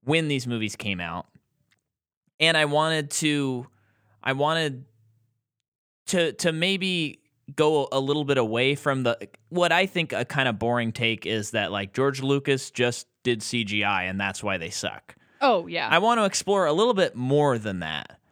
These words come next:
Speaker 1: And so I, I think, but yes, the writing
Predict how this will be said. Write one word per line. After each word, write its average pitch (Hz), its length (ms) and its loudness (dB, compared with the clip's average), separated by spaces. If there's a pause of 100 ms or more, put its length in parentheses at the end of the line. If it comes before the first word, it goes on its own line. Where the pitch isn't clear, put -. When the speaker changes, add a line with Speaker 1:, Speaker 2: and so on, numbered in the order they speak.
(380)
Speaker 1:
And 123 460 2
so 135 560 2 (1000)
I, 113 180 0
I 147 160 4
think, 208 380 -2
but 156 240 4
yes, 160 580 2
the 160 160 2
writing 180 640 0